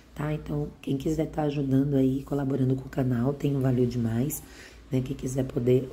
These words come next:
quem puder, né, tá ajudando a gente pra gente comprar uma câmera legal pra fazer os vídeos, se você quiser tá ajudando, contribuindo, aí tem um Valeu Demais que vocês podem tá dando uma força pra gente, tá? Pro nosso canal. E aí eu venho gravar todos os nossos dias de entrega, né? A gente vai pegar firme,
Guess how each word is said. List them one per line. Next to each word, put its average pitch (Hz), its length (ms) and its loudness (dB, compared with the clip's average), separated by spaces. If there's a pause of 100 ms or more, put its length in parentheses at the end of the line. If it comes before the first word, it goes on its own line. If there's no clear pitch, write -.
(180)
quem 143 120 -2
puder, 135 360 -2
né, 156 100 -2
tá 135 140 -4
ajudando 131 320 2
a 135 60 6
gente 127 240 -2
pra 143 120 -4
gente 127 180 -4
comprar 135 280 -4
uma 135 120 2
câmera 135 320 0
legal 127 300 2
pra - 100 -8
fazer 120 240 -4
os 123 140 -6
vídeos, 160 380 -2 (380)
se 143 60 -12
você - 140 -6
quiser 131 420 -2 (240)
tá - 120 -6
ajudando, 127 360 -2
contribuindo, 131 720 0 (360)
aí 131 120 2
tem 139 140 -2
um 139 40 -2
Valeu 151 280 2
Demais 135 340 0
que - 60 -12
vocês 147 260 -4
podem 147 280 -2
tá 147 220 -8 (360)
dando 139 160 4
uma 147 140 -2
força - 320 -2
pra 175 180 0
gente, 131 340 -4
tá? - 120 -8
Pro 147 140 -6
nosso 131 220 2
canal. 170 280 -6 (580)
E 160 100 2
aí 160 100 6
eu 156 120 6
venho 143 320 0
gravar 139 300 0
todos 151 320 -8
os 165 160 -10
nossos 170 440 -4
dias 151 360 2
de 143 80 -2
entrega, 143 500 -4
né? 143 180 -6
A 143 40 -8
gente - 220 -14
vai 147 240 -2
pegar 147 380 -2
firme, 165 600 0